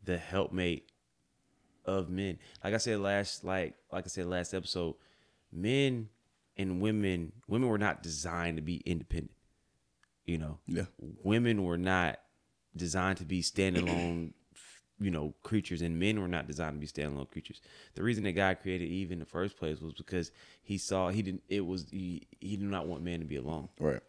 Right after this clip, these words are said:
Speaker 1: You know, so, um, you know, I think that, that that's important to remember is we live in a, we live in a very, very competitive world now.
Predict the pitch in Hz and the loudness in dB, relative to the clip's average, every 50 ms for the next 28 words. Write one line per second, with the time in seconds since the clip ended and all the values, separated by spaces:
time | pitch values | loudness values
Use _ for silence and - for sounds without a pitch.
0 | _ _ - - 82 80 78 78 85 90 - - 87 82 78 78 - - - - | _ _ -8 -6 -4 -4 -4 -6 -6 -6 -4 -2 0 0 0 -2 -6 -14 -20 -20
1 | - - - - - 85 87 85 82 80 78 78 - _ _ _ _ _ _ _ | -20 -20 -12 -6 -2 0 0 0 0 -2 -4 -8 -12 _ _ _ _ _ _ _
2 | _ _ _ _ _ _ _ _ _ _ _ _ - - - 107 98 90 80 85 | _ _ _ _ _ _ _ _ _ _ _ _ -10 -4 0 2 2 2 2 2
3 | - 98 90 82 - 92 87 82 - - - - - 85 78 - - - - 98 | 2 2 2 2 2 2 2 2 0 -2 -2 0 0 0 0 0 0 0 0 0
4 | - - 87 - - 98 - - 78 82 80 71 73 80 90 95 90 76 73 73 | 0 -2 -4 -4 -4 -4 -4 -4 -4 -4 -4 -2 0 0 0 0 0 0 0 -2
5 | 73 67 - - - 87 87 82 87 90 87 87 82 78 - - - 92 90 90 | -2 -4 -4 -6 -4 -2 0 0 0 0 0 -2 -2 -4 -4 -6 -4 -2 -2 -2
6 | 80 82 80 80 78 - - 87 85 82 80 78 76 73 - _ _ - - _ | -2 -2 -6 -8 -10 -6 -4 -2 -2 -2 -2 -4 -6 -10 -14 _ _ -20 -20 _
7 | _ _ _ - 85 82 80 78 76 - - - - - 87 80 78 67 53 57 | _ _ _ -4 -2 0 0 0 -2 -6 -10 -12 -6 -4 -2 -2 -2 -4 -8 -12
8 | - 87 71 71 67 58 55 - 65 58 - | -14 -10 -8 -8 -8 -8 -10 -10 -12 -12 -12